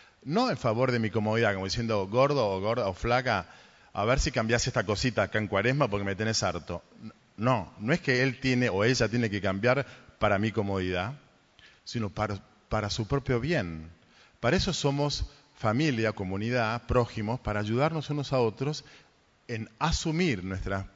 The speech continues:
miseria, nuestros perros salvajes, digamos, pero también orientarlos hacia nuestros lugares más sublimes, si quieren, más elevados, ayudarnos en el camino de la conversión,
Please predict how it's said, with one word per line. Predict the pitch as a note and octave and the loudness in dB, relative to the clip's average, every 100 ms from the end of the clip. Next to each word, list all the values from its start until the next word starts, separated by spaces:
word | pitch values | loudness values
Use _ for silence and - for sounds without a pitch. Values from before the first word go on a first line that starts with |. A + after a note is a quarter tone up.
| - | -10
miseria, | G2 F#2+ C#3 A2+ A2+ C3 | -6 -2 0 0 0 -2
nuestros | A2 F2+ F2+ - | -4 -8 -10 -4
perros | G#2+ G#2 G2+ | -2 0 -2
salvajes, | A2 A2 A2 F#2+ A2 | 0 2 0 0 -6
digamos, | A#2+ A#2+ C3 D#3 - - - - - - - | -6 -6 -6 -10 -14 -20 -20 -20 -20 -20 -2
pero | A2+ G#2 | 0 2
también | C3 C3 A#2 | 2 2 2
orientarlos | A2 G#2+ G#2 G#2 F#2+ G2+ A2 A#2+ - - - - | 2 0 0 0 0 0 -2 -2 -8 -14 -16 -6
hacia | - G2+ | -2 -2
nuestros | G2+ F#2+ G#2 | -4 -4 -4
lugares | G2+ G#2 G#2 G2+ | -2 0 0 -2
más | G#2 G#2 - - F2+ | -4 -4 -8 -12 -14
sublimes, | - F#2+ G2+ F#3 B2+ F#2 | -8 -4 0 0 0 -2
si | F#2 | -6
quieren, | D#2+ D3+ G#2+ | -6 -4 -4
más | F#2+ - | -6 -6
elevados, | G2 A2 C#3+ F2+ E2 D2+ - - - - - | -4 -2 0 -2 -4 -8 -12 -16 -20 -16 -8
ayudarnos | G#2 A2+ A#2+ A#2+ | -4 0 0 0
en | A2 | -4
el | G2 | -2
camino | G2+ A2 A2 | -2 0 0
de | |
la | F#2+ | 0
conversión, | F#2 F2+ F#2 F2+ - F2 E2+ | -2 -4 -4 -4 -4 -4 -6